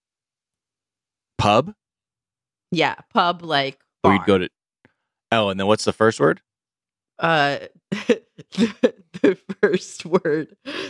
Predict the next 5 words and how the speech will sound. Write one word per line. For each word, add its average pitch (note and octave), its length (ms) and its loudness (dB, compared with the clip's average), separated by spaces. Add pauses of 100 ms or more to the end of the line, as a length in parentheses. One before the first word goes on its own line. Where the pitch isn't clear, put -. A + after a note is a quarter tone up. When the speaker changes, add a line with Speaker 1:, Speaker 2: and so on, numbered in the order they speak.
(120)
Speaker 2:
цыпленок. A3+ 720 0 (360)
Speaker 1:
Uh-huh. F#2 340 2 (420)
Speaker 2:
It's, C#3+ 60 2
uh, D#3+ 360 2
it's E3+ 220 -8